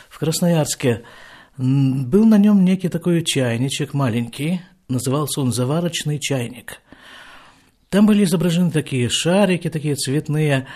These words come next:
Ну, чайники менялись время от времени, но какой-то рисунок вот запомнился мне почему-то вот этот, с цветными шариками. И в нём заваривался чай.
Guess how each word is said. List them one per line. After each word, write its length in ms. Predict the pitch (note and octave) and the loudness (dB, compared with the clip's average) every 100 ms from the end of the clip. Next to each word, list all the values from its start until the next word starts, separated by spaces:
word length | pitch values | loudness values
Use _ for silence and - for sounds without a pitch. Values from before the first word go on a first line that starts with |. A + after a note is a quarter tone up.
| - - | -20 -8
Ну, 180 | D#3 A3 | 0 0
чайники 440 | A3 G#3+ G#3 F#3+ | 2 2 2 2
менялись 480 | E3 G3+ F#3+ B2 A2+ | 2 4 2 0 -2
время 240 | - C#3 D3+ | -2 -2 -2
от 100 | D#3 | -2
времени, 400 | B3 G#3 C#3+ C3 | 0 2 2 0
но 220 | D3+ F3+ | -2 -2
какой-то 300 | E3+ E3+ D3 | -2 -2 -4
рисунок 460 | C#3+ - D#3 C3 | -4 -4 -4 -4
вот 160 | C3+ B2 | -4 -4
запомнился 560 | A#2 C3 D#3 C3+ B2 B2+ | -6 -4 -4 -4 -4 -4
мне 160 | B2 | -6
почему-то 520 | B2 A#2 - B2+ B2+ | -6 -8 -6 -6 -6
вот 240 | A#2 B2 A#2+ | -6 -6 -6
этот, 240 | F#2 - | -12 -12
с 380 | - - - G2+ | -12 -10 -8 -8
цветными 500 | G2 - B2 C3 B2+ | -8 -6 -6 -2 -2
шариками. 680 | - - - - - - - - - - - - - | -2 -4 -6 -10 -12 -12 -14 -20 -20 -20 -20 -20 -8
И 80 | B2 | 0
в 80 | |
нём 200 | G3 C#4 | 2 2
заваривался 680 | G3+ D3+ G3 A#3 G#3+ G#3 - | 2 0 0 -2 -2 -2 -2
чай. 480 | G3+ - B2 - - | 0 0 -2 -6 -16